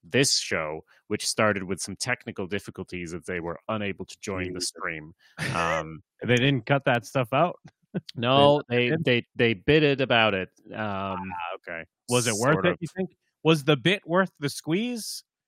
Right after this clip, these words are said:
Speaker 2: 'Cause I get it.
Speaker 1: <laughs>
Speaker 2: Sometimes you're like, "You know what? It sucks this stuff's not working, but wow, it brought us into this amazing segment that we gotta leave it in because the magic became from it." Or i-, is it something you coulda just cut and went to the thing?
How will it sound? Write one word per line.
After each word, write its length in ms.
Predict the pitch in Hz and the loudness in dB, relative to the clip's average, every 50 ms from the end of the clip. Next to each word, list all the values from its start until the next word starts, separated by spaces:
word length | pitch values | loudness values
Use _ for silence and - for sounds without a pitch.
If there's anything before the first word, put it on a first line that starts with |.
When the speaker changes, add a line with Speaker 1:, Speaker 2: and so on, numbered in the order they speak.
| _ _ _ _ - | _ _ _ _ 0
Speaker 2:
'Cause 120 | 185 175 | 4 4
I 100 | 262 277 | 4 4
get 240 | 220 151 214 240 226 | 4 4 2 4 2
it. 100 | - 110 | 2 0
Speaker 1:
<laughs> 80 | - - | -2 -4
Speaker 2:
Sometimes 360 | 226 233 247 226 226 208 175 | -2 2 4 4 4 4 2
you're 100 | 196 190 | 2 4
like, 300 | 180 165 147 123 - - _ _ _ _ _ _ _ _ _ _ _ _ - | 4 4 2 0 -2 -10 _ _ _ _ _ _ _ _ _ _ _ _ -2
"You 80 | 127 | 2
know 120 | 156 170 175 | 2 4 4
what? 120 | 160 139 | 4 2
It 100 | 123 - | 0 -2
sucks 300 | - - 170 170 160 - | -2 0 2 2 2 0
this 140 | - 147 - | -4 -6 -4
stuff's 240 | - 170 160 - - | -2 -2 -2 -2 0
not 160 | 156 135 113 | -2 -2 -2
working, 360 | 110 120 143 151 - 185 165 139 | 0 0 0 0 0 -2 0 0
but 120 | 135 113 | 0 0
wow, 360 | 104 110 127 127 123 117 104 | 0 0 0 2 2 0 0
it 120 | 98 - - | -2 -4 -2
brought 260 | 117 120 127 127 120 | 0 0 0 0 0
us 160 | 113 - - | -2 -4 -6
into 280 | 135 123 - - 131 110 | -8 -8 -8 -10 -12 -10
this 240 | 101 110 104 - 110 | -10 -10 -10 -10 -10
amazing 720 | 104 95 92 98 107 113 120 120 123 107 95 98 92 90 | -10 -10 -8 -6 -4 -4 -4 -4 -4 -4 -6 -8 -8 -10
segment 560 | - - - 135 127 127 107 107 107 95 - - | -10 -6 -4 -2 -2 -2 -2 -4 -8 -8 -6 -6
that 220 | 101 98 92 - _ _ _ _ _ _ _ _ _ | -6 -6 -6 -8 _ _ _ _ _ _ _ _ _
we 120 | - 123 123 | -6 -2 2
gotta 260 | 156 175 165 131 117 | 4 4 4 4 2
leave 300 | 107 110 120 120 113 98 | 0 0 -2 -2 0 -2
it 100 | 104 101 | -2 0
in 220 | 131 160 180 170 131 | 0 0 0 0 0
because 340 | 117 110 - 127 117 101 92 | -2 -2 -2 -2 -4 -4 -4
the 100 | 113 110 | -6 -4
magic 540 | 107 107 120 151 180 208 185 147 120 90 - - | -2 -2 0 0 0 0 0 -2 -4 -6 -8 -12
became 340 | 113 - - 120 104 101 | -16 -10 -8 -8 -8 -8
from 240 | - - 95 87 85 | -8 -10 -10 -10 -10
it." 120 | 82 87 - - | -12 -12 -8 -4
Or 560 | 143 156 156 160 156 151 151 147 143 143 143 - | 0 2 4 4 4 4 4 2 0 -2 -4 -6
i-, 200 | 147 143 131 127 _ _ _ _ _ _ _ - | -6 -8 -8 -8 _ _ _ _ _ _ _ -10
is 220 | - 170 165 139 143 | -6 -6 -4 -4 -4
it 100 | 117 - | -4 -2
something 180 | 147 131 123 113 | -2 -2 -2 -2
you 60 | 98 | -2
coulda 180 | 113 101 95 92 | -4 -4 -4 -6
just 160 | 90 82 - | -10 -10 -10
cut 220 | - 104 87 82 80 | -8 -8 -8 -8 -8
and 80 | 85 85 | -10 -12
went 140 | 85 80 - | -12 -10 -8
to 80 | 92 82 | -10 -8
the 240 | 78 78 76 76 - - | -8 -10 -12 -12 -14 -16
thing? 160 | 78 76 | -18 -18